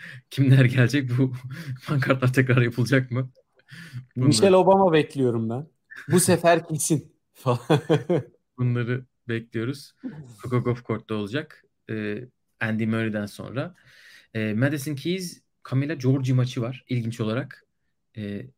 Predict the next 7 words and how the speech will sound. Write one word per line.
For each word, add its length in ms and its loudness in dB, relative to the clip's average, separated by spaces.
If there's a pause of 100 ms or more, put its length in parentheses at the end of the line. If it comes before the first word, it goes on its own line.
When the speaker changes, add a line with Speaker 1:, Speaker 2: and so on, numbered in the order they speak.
(140)
Speaker 1:
Sakkari'nin 640 0
maçından 400 -4
sonra. 460 -8 (500)
Ama 420 -2 (420)
en 140 0
iyi 160 0
maçlar, 680 -4